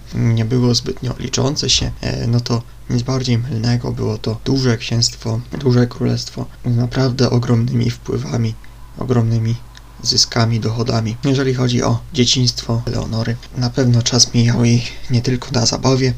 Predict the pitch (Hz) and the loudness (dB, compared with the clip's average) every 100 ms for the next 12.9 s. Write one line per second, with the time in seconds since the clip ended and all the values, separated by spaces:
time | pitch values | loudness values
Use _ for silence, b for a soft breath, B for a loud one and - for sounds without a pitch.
0 | - - 113 110 113 - - 180 127 123 | -4 2 2 4 0 -2 -4 -4 -4 -2
1 | 123 135 135 123 110 - 123 113 113 120 | -2 0 -2 -2 -4 -4 0 2 2 0
2 | 120 113 131 - 123 - 123 120 165 - | -2 -2 -6 -4 -6 0 0 0 -2 -6
3 | - 123 - 120 120 117 120 120 - - | -8 -8 -6 -4 -4 0 2 2 2 -2
4 | - - - - - - 120 120 113 - | -6 -8 -12 -14 -10 -2 0 0 0 -4
5 | - - - - 165 - 123 113 117 120 | -6 -8 -8 -6 -6 -2 0 4 4 2
6 | 117 117 120 131 139 131 123 117 117 110 | 0 -2 -2 -2 0 0 0 2 2 2
7 | 110 113 135 131 123 - - 131 - 123 | 0 -2 -2 0 0 -2 -2 0 0 -2
8 | 120 - 127 - - - - 120 127 123 | -4 -4 -8 -10 -6 0 2 2 0 -2
9 | 120 113 120 120 120 110 - - - - | 0 0 -2 0 0 0 -2 -6 -4 -2
10 | - - - 123 - - - - - 117 | -2 -2 -4 -8 -8 -4 -4 -4 -4 -6
11 | 165 - 123 117 113 170 - 123 120 117 | -6 -2 2 2 2 -2 -2 2 2 2
12 | - 143 117 110 - - - - | 0 -4 -2 -2 -2 -4 -6 -6